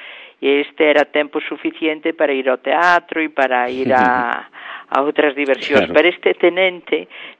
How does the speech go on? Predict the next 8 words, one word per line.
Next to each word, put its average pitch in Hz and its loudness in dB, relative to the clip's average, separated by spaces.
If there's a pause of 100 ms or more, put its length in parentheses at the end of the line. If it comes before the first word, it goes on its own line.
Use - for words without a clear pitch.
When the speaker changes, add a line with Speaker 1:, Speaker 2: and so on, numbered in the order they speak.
Speaker 1:
non 165 4
estaba 156 2
nesta 139 -8
situación, 185 -4
non 143 -6
estaba 139 0
nunha 135 0
boa 135 2